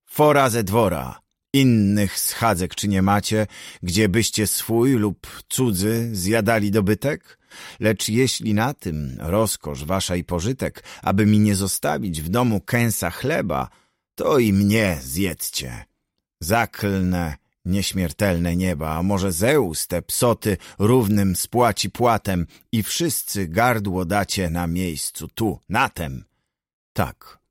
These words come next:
mówił. Oni wargi przygryźli. Skąd taka, dziw im, wzięła się buta dziś u Telemaka?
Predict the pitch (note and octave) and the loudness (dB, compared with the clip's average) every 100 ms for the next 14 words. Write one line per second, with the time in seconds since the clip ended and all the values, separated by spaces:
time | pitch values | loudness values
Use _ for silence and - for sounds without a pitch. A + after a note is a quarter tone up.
0 | - B1 - A1+ G1+ - _ _ _ _ | -12 -12 -12 -14 -16 -20 _ _ _ _
1 | _ _ _ _ - D2 D2 E2+ A2+ D#2 | _ _ _ _ -8 -6 -2 -2 -2 -4
2 | D#2 A1+ G#1+ G#1 - A#1+ B1 C#2+ A#1 - | -6 -6 -12 -16 -14 -12 -8 -8 -10 -12
3 | A1+ - _ _ _ _ _ - - A2 | -14 -16 _ _ _ _ _ -18 -8 -8
4 | D3+ - - D3+ - D#3 C#3+ B2+ _ _ | -8 -10 -10 -10 -8 -6 -4 -8 _ _
5 | _ - B1 C2 D#2 E2 - E2 D#2+ C#2+ | _ -18 -12 -8 -6 -6 -8 -6 -6 -6
6 | C#2 - C#2 D2 G#2 G2+ F#2 F2+ D#2 C2 | -10 -14 -8 -2 2 2 0 -4 -6 -8
7 | E2+ B2+ - G#1+ G#1+ A#1+ - - - - | -8 -8 -10 -12 -12 -12 -14 -14 -16 -12
8 | C2+ C2+ C#2+ B1+ - - B1+ | -10 -6 -6 -8 -12 -14 -14